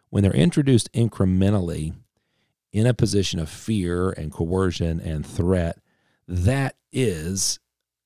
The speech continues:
in and of itself, um, coercive, controlling. That has to be considered an abusive and traumatic environment,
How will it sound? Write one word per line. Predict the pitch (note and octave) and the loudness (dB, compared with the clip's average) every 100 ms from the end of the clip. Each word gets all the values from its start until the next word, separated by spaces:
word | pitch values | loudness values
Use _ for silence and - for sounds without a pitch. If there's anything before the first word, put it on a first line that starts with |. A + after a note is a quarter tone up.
| _ - | _ -8
in | A2 | -4
and | A#2 | 0
of | A2 | 0
itself, | G#2+ - A2 F#2+ E2 E2 - - - _ - | 0 0 0 2 0 -2 -6 -16 -20 _ -4
um, | F#2+ F2 E2+ E2+ | -2 0 -2 -4
coercive, | - G2 F#2+ F#2+ - E2 D#2 | -4 0 2 2 0 -4 -6
controlling. | - D#2+ G2+ G2 F2+ E2 D#2 D2+ | -4 -2 2 4 4 0 -6 -4
That | F#2+ F#2 | -4 -4
has | - G#2 G#2 G#2 | -6 -4 -2 -2
to | F#2+ | -2
be | F#2 | -4
considered | - E2 F2 E2+ | -4 -4 -2 0
an | E2 | -2
abusive | D#2+ F#2 F2 E2+ D#2 - _ _ _ _ _ - | -2 0 0 0 -4 -8 _ _ _ _ _ -6
and | F2 | 0
traumatic | - E2+ F2+ E2+ - | 2 4 4 2 0
environment, | C3 G2 A#2+ G2 - - | 0 2 2 0 -4 -8